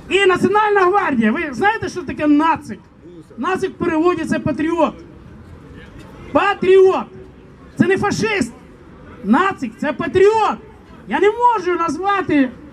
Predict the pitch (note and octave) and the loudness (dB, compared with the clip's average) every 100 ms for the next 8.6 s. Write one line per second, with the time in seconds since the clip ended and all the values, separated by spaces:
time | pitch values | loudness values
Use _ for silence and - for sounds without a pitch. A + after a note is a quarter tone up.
0 | - - - B3 F4 G4 G4+ F4 E4 D#4+ | -20 -14 -2 2 2 2 0 0 -2 -4
1 | D#4+ F#4+ - D#4 A3 D#4 C4 A3 - - | -4 -4 -4 -4 0 2 2 -2 -12 -20
2 | - - - - - - G3 E4+ F#4+ A3 | -20 -20 -20 -20 -20 -4 0 2 0 -2
3 | - B3+ G#3 D#3+ - - - - - - | -2 0 0 -4 -14 -20 -20 -20 -4 2
4 | D4+ D4+ D4 D#4+ D#4 C#4+ C4+ A#3+ B3 A#3 | 2 2 -4 -4 -2 2 2 2 0 2
5 | F#3+ D3 C3+ - - - - - - - | 2 -2 -10 -18 -18 -18 -18 -20 -20 -20
6 | - - - - G#3 D#4+ D#4 C#4+ C#4 A#3 | -20 -20 -16 2 4 4 2 4 4 4
7 | F3 C#3+ - - - - - - - - | -2 -10 -18 -20 -20 -20 -20 -20 -20 -20
8 | - - A3 C#4+ D4+ | -18 -4 2 2 2